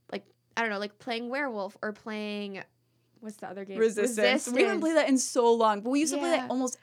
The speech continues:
Speaker 2: every night. It'd be, like, a
Speaker 1: Right.
Speaker 2: game of Resistance.
Speaker 1: Mm-hmm. And it's like we created a lot of friends that did that, and now we have a group of friends who love playing games.
Speaker 2: Yeah.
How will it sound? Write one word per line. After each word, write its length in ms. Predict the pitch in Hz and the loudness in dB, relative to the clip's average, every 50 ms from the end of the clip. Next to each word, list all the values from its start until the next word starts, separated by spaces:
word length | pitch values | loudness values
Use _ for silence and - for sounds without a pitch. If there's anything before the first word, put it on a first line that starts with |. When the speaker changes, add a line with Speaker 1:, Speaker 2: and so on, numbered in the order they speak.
| - | -6
Speaker 2:
every 260 | 220 233 208 240 233 220 | -6 -4 -2 -2 -2 0
night. 220 | 220 220 208 - - | 0 0 0 0 0
It'd 120 | 214 202 | 0 0
be, 60 | 208 | 2
like, 100 | 226 220 | 2 2
a 60 | 208 202 | 2 0
Speaker 1:
Right. 60 | - | -2
Speaker 2:
game 140 | 220 208 208 | -4 -6 -6
of 80 | 208 | -6
Resistance. 600 | 202 208 185 190 190 - 180 131 156 196 269 269 | -6 -6 -6 -8 -8 -8 -8 -8 -8 -8 -10 -10
Speaker 1:
Mm-hmm. 160 | 254 254 247 | -10 -10 -10
And 100 | 247 226 | -8 -8
it's 140 | 269 269 - | -8 -8 -6
like 120 | 320 277 220 | -8 -8 -8
we 160 | 220 247 311 311 | -6 -6 -8 -8
created 540 | - - - 339 294 269 285 302 285 277 269 | -8 -8 -8 -6 -6 -4 -6 -6 -6 -6 -6
a 20 | |
lot 140 | 254 247 226 | -4 -6 -6
of 60 | 233 - | -8 -8
friends 260 | - 247 226 233 220 | -8 -8 -8 -6 -8
that 160 | 208 202 - | -10 -10 -8
did 160 | - 254 226 226 | -10 -8 -6 -6
that, 160 | 220 202 - | -6 -6 -6
and 60 | 220 | -6
now 180 | 226 214 220 233 | -6 -6 -6 -4
we 120 | 240 269 | -6 -6
have 220 | 254 254 262 247 220 | -6 -6 -6 -6 -6
a 20 | |
group 180 | 202 226 214 - | -10 -12 -12 -12
of 100 | 233 - | -14 -12
friends 280 | _ 196 185 196 214 | _ -12 -12 -10 -10
who 80 | - 247 | -12 -10
love 240 | 208 175 185 208 - | -10 -10 -10 -10 -10
playing 220 | - 233 247 269 | -10 -10 -10 -8
games. 360 | - 440 440 226 170 - - - | -8 -8 -8 -10 -10 -14 -16 -12
Speaker 2:
Yeah. 180 | 254 302 - | -10 -8 -8